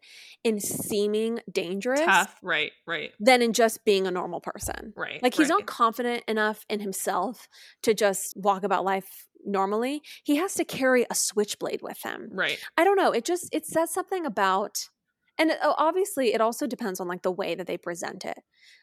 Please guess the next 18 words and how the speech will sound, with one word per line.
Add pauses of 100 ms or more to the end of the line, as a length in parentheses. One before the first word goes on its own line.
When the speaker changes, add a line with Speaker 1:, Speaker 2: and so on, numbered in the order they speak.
(140)
Speaker 1:
It's
just
about
a
guy (360)
who
likes
to
shroud
himself
in
a
veneer
of
danger
and
seeming
like